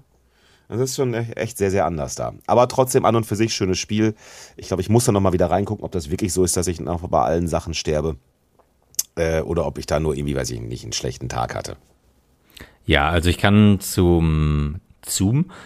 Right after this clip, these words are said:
Speaker 2: zum ersten Teil kann ich sagen, dass das auch ordentlich in der Kritik stand, weil im ersten Teil war das Worldbuilding aufs Internet verteilt worden.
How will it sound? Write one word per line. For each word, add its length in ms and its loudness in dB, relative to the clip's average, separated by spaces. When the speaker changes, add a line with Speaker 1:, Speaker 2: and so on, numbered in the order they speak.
Speaker 2:
zum 280 4
ersten 380 2
Teil 220 4
kann 180 2
ich 120 0
sagen, 600 2
dass 540 -2
das 460 0
auch 280 2
ordentlich 280 6
in 80 2
der 80 2
Kritik 340 -2
stand, 340 2
weil 100 8
im 100 4
ersten 300 4
Teil 640 4
war 260 4
das 240 -2
Worldbuilding 1000 6
aufs 340 4
Internet 680 0
verteilt 540 -2
worden. 500 0